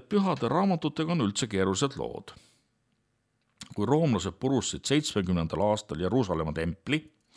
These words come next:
siis olevat selle hävingu käigus kadunud ka kõik pühad raamatud. Juudi kirjutaja Esra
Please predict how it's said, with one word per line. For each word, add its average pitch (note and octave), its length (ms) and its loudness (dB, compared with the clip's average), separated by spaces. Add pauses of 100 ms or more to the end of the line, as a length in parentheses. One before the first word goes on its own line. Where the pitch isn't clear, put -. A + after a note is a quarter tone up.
(760)
siis D#2 160 -6
olevat D#3 480 2
selle D#2+ 240 -2
hävingu A2+ 640 0 (720)
käigus B2+ 720 -2
kadunud C#3+ 640 -2
ka - 180 -8
kõik B2 380 -6
pühad F2 320 -4
raamatud. - 540 -10 (1800)
Juudi E3+ 320 4
kirjutaja C#3+ 500 4
Esra F#2 360 -2